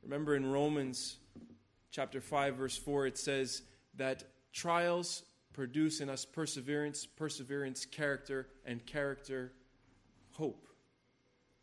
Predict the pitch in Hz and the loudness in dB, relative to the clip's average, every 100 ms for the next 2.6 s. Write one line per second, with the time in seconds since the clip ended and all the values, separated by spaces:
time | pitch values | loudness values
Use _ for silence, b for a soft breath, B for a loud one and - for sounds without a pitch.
0 | _ _ _ - 202 208 175 147 143 135 | _ _ _ 6 6 8 4 2 0 -2
1 | 123 120 175 117 - - - 123 - 156 | 0 4 4 2 -8 -16 -14 -14 -2 0
2 | 143 135 123 135 120 110 | 0 -2 0 2 2 -2